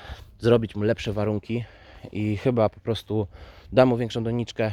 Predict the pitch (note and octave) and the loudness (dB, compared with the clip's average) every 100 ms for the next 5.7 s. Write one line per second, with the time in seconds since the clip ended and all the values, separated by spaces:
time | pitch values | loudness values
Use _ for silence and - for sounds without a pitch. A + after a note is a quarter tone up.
0 | - G2+ F#2 F#2 G2+ F2+ G#2+ A#2+ C#3+ C3+ | -4 -6 -6 -4 -2 0 0 2 0 0
1 | B2 A#2 - A#2+ B2 - - - - G2+ | 0 -2 0 -2 -2 -10 -20 -14 0 2
2 | G#2+ - A#2 A2 G2+ G2+ A2 G#2+ G2 F#2+ | 2 0 -2 0 0 0 2 2 2 -2
3 | - A2 G2+ G#2+ - - - - - - | 0 0 2 -2 -4 -12 -20 -20 -20 -20
4 | - - G#2 A#2 G#2 G2+ F#2+ G#2+ G#2+ G2 | -12 -6 0 2 4 2 2 2 2 2
5 | G2 G2 G2 F#2+ G#2 G#2+ G2+ | 2 0 0 2 2 2 0